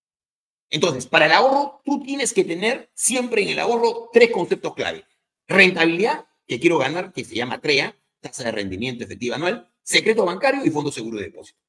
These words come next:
Y para el crédito también, tres palabras claves.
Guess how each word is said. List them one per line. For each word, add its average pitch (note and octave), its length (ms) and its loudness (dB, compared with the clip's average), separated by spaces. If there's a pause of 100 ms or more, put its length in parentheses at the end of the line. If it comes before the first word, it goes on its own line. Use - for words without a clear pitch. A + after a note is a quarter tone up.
(640)
Y A#3 140 4
para G#3+ 160 6
el G#3 80 -2
crédito D4 420 -2
también, G#3+ 400 -2
tres - 180 4
palabras A3 380 -2
claves. - 540 -10